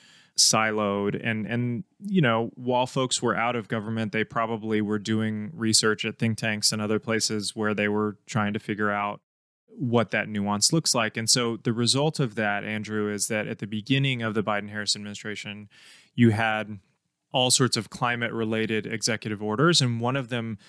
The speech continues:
specifically talked about climate migration and commissioned a report that should be out any day now about what a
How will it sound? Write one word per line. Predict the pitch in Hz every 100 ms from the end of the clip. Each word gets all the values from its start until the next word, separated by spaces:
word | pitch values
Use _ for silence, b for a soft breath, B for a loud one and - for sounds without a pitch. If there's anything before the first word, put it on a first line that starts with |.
| b
specifically | b - 127 - 147 139 135 117
talked | - 117 113
about | 120 110 107
climate | - 107 110
migration | 117 123 127 131 - 170 180 b b b b
and | - 120 113 113 117 _ _ - -
commissioned | 139 127 123 139 120
a |
report | 107 104 - 127 117
that | 101
should | - 135 120
be | 123
out | 117 113
any | 110 110
day | 113 117
now | 110 104 101 95 _ _ _ _ _ _ _ _ _ -
about | 120 117 117 113
what | 120 110 113 117 117 _ b b b b -
a | 127 117 113 110 107 107